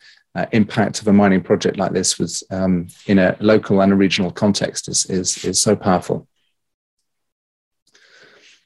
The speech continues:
Um, good. Well, N-, Nick, th-, thank you very much.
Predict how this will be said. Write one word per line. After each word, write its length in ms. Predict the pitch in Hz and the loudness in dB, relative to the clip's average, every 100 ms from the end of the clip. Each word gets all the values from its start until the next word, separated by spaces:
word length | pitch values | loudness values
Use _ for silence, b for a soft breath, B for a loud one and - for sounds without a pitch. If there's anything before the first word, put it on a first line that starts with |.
| - | -2
Um, 280 | 120 117 - - | 4 6 4 2
good. 240 | 170 147 - _ - | 4 6 2 _ 0
Well, 180 | 139 135 | 4 4
N-, 320 | 131 139 131 | 4 2 2
Nick, 440 | 143 151 - - - 156 | 2 2 0 -12 -16 -14
th-, 120 | - 139 _ - | -12 -12 _ -4
thank 180 | 139 135 | -2 0
you 40 | |
very 140 | 131 | 2
much. 460 | 113 110 131 - - | 4 2 0 -4 -4